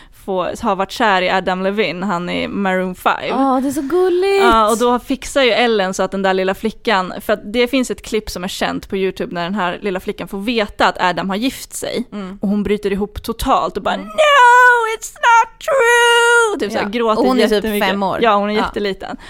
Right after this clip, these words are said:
Speaker 1: Eh, och sen får hon komma till Ellen och då har ju Ellen bjudit in honom såklart. Så kommer han liksom fram och ger den här flickan en röd ros.
Speaker 2: Ja.
Speaker 1: Och hon är jätteblyg, men alltså hon har ju då berättat, det är ju hennes pojkvän liksom.
Speaker 2: Ja.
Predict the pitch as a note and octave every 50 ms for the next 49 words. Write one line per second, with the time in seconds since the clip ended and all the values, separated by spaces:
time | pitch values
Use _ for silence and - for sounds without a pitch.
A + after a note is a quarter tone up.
0 | - - - - - G#3+ G#3 G3 - A3+ A3 B3 B3 A#3+ A#3+ A#3 A3+ A3 - C4+
1 | C4 B3 B3 C4+ C#4 C4+ - A3 G#3+ G#3 G#3 G3+ G3 G3 G3+ - - - G#3 G#3+
2 | - A3+ F#3 G3+ G3 G3 F#3+ F3+ F#3 F#3 F3+ F3+ F3 F3+ F#3 G3+ G3 - A3+ G#3
3 | F#3 F#3 G3 G3 F#3 F#3+ F#3+ F#3+ - - - - - - - - - - - -
4 | - - - A3 - A#3 A3 G#3 G#3 G3+ F#3+ G3 G3+ - F#3 F#3+ - - B3+ B3
5 | B3 G3+ G3 F#3 - G3 F#3+ G3 G#3 G3 F#3 F3 F3 F3 F#3 - G3 F#3 - F3+
6 | F3 F3 F#3 F#3 F3 F3+ E3+ F3 F3+ F3 G3+ G3+ G3 - G3 G3 - - - -
7 | F#3+ G3 - - - - - - - A3+ A3 G#3+ G#3 G3 G3 F#3 F#3+ G3+ A3 A3
8 | - - _ _ _ - G3 F#3 G#3+ A3 G3 D3+ E3+ - - G3+ G#3 G3+ F#3 -
9 | G#3+ - - G#3 G3 F#3 F#3+ F#3 G3+ - A3+ A#3 A#3+ A#3 G#3 F#3+ F3 E3 G3 G3+
10 | G3+ - - G3+ A3+ A#3 A#3 A3+ E3+ - - - - G3+ F3 - - - - G#3
11 | - - - - - - - - F#3 F3 -